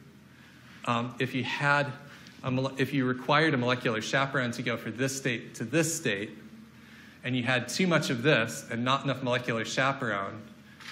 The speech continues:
to sort of convert it into the folded state, you would also increase the amount of the intermediate, right? So, so, so it depends on two things, the amount of unfolded protein and the rate at which you're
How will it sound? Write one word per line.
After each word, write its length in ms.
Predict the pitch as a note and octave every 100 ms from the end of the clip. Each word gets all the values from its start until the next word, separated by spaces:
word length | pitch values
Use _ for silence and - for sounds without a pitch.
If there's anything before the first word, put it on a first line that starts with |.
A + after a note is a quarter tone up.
| - -
to 100 | -
sort 220 | - B2
of 100 | G#2+
convert 320 | - A2+ C#3
it 80 | B2+
into 200 | A2+ A2
the 60 | G2+
folded 400 | - D#3 D3 A2+
state, 300 | - G#2+ G#2+
you 80 | A2
would 80 | G#2+
also 280 | A#2+ B2 A2+
increase 460 | G#2 G2+ G2 G2
the 100 | -
amount 200 | F#2+ F#2
of 80 | F#2
the 100 | G2+
intermediate, 480 | F#2 F#2 F#2+ F#2+ G2+ - - - - - - - - -
right? 200 | G2+ G#2
So, 160 | - -
so, 200 | - G#2 - - - - - - - - - -
so 160 | - A2+
it 100 | -
depends 400 | A#2+ D3 C3+ B2
on 140 | A#2
two 180 | - D#3+
things, 400 | C#3+ B2 A2 -
the 100 | A#2
amount 320 | A2 B2 C3
of 100 | A#2+ -
unfolded 500 | C#3+ C#3+ C#3+ C3+ -
protein 560 | C3+ A#2+ - A#2+ A2+ A2+
and 100 | A2+
the 80 |
rate 240 | A2+ C3 C3+
at 100 | A#2
which 240 | A#2 -
you're 120 | A2+